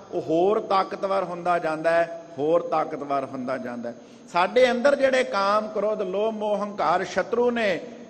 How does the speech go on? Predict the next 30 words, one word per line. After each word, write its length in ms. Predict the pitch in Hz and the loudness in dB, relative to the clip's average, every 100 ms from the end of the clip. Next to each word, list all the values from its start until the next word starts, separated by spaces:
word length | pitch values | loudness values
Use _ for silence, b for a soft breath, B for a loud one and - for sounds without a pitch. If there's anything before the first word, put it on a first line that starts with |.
| 196 | -12
ਇਹਨਾਂ 280 | 220 226 | -6 -4
ਨੂੰ 180 | 220 202 | -2 -4
ਨਾ 300 | 175 165 196 | -2 0 0
ਸਾਧੀਏ, 680 | 196 180 196 208 202 175 139 - - - - | 0 0 0 0 0 0 -2 -6 -16 -20 -4
ਹੋਰ 340 | 135 147 190 202 | 2 4 4 2
ਜ਼ਿਆਦਾ 600 | 175 170 151 151 170 - - - - | 2 2 2 2 2 -2 -12 -16 -10
ਇਹ 40 | 147 | -6
ਪ੍ਰਬਲ 400 | 180 208 226 208 | 0 0 2 -2
ਹੁੰਦੇ 320 | 165 160 165 | -4 -2 -2
ਜਾਂਦੇ 420 | 151 151 151 147 | -2 -4 -2 -2
ਹੈ। 300 | 131 131 - - - - - | -2 -6 -12 -18 -20 -14 -4
ਇਸੇ 300 | 214 - 208 | -2 0 -2
ਤਰ੍ਹਾਂ 440 | 185 170 147 123 - - - - - | 2 2 2 -2 -8 -16 -20 -20 -8
ਭਾਈ 140 | 160 185 | -2 -2
ਸਾਹਿਬ 340 | 220 - 220 | -2 -4 -2
ਗੁਰਦਾਸ 520 | 208 180 160 156 180 | -2 -2 0 2 2
ਜੀ 160 | 185 190 | -2 -6
ਕਹਿੰਦੇ, 720 | 185 185 185 160 151 165 - - - | -4 -6 0 0 2 0 -2 -12 -10
"ਜਿਉਂ 300 | 127 190 208 | -2 2 2
ਜਿਉਂ 240 | 214 233 | 2 0
ਭੀਜੈ 420 | 233 202 143 190 | 0 -4 4 4
ਕਾਂਬਰੀ, 840 | 214 - 208 208 233 240 226 208 180 - - - - - - - | 4 2 2 2 2 2 2 -2 -4 -10 -18 -20 -20 -20 -10 0
ਤਿਉਂ 160 | 226 | 0
ਤਿਉਂ 200 | 240 269 | 2 0
ਭਾਰੀ 420 | 262 202 147 170 175 | 2 2 2 0 0
ਹੋਤ 340 | 156 170 165 | 2 0 0
ਜਾਤ।" 340 | 185 190 180 | -2 -2 -2
ਮੀਂਹ 400 | 170 147 214 269 | -6 -6 -2 0
ਦੇ 160 | 262 240 | 2 2
ਵਿੱਚ 600 | 190 180 - 175 156 147 | 2 -2 0 0 0 -2